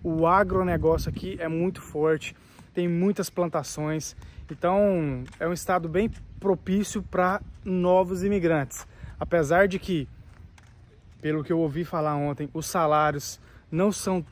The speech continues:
tão atrativos igual Boston, e é um pouquinho até menor do que a Flórida. Então, tem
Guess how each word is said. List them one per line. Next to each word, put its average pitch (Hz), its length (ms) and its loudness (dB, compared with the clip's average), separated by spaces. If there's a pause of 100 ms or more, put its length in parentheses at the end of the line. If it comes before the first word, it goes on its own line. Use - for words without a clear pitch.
tão 190 200 0
atrativos 175 840 -4
igual 147 280 0
Boston, 160 560 -2 (840)
e 226 300 0 (340)
é 214 120 4
um 233 100 6
pouquinho 240 460 2
até 240 180 4
menor 220 600 4
do 220 100 2
que - 100 -2
a 247 60 0
Flórida. 151 680 0 (1160)
Então, 180 440 0 (920)
tem 277 320 4